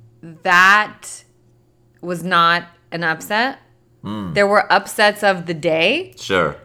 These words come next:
Speaker 1: But that, you know, what is that?
Speaker 2: The fact that Good Times won
Speaker 1: Yeah.
Speaker 2: was not an upset.
Speaker 1: You don't look at that and go, "How did that happen?" <laughs> You know?
Speaker 2: Yeah, right.
Speaker 1: They had a, they had a solid team.
Speaker 2: If the Dirtbags had won the championship, they made it to the championship game. If the Dirtbags had won the championship,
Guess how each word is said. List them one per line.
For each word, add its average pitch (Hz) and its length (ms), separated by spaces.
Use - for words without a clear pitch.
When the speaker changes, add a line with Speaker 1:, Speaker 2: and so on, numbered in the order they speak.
Speaker 1:
But - 340
that, 190 540
you 160 120
know, 143 300
what 160 200
is 160 120
that? - 360
Speaker 2:
The 95 120
fact 95 260
that 95 80
Good 90 160
Times 82 220
won 78 380
Speaker 1:
Yeah. 180 280
Speaker 2:
was 85 180
not 80 480
an 78 100
upset. - 480
Speaker 1:
You 254 140
don't 294 180
look 240 140
at 208 80
that 202 160
and 175 100
go, 160 140
"How 247 300
did 196 140
that - 180
happen?" 196 560
<laughs> 202 40
You 208 120
know? 214 360
Speaker 2:
Yeah, 185 260
right. 165 320
Speaker 1:
They 185 100
had 170 120
a, 156 180
they 190 100
had 170 100
a 165 60
solid 196 500
team. 220 580
Speaker 2:
If - 140
the 151 80
Dirtbags 180 480
had 131 140
won 101 160
the 90 80
championship, 76 560
they 104 100
made 113 240
it 117 120
to 107 60
the 90 80
championship 80 480
game. 87 200
If 101 140
the 127 60
Dirtbags 127 440
had 101 260
won 95 160
the 80 80
championship, 87 580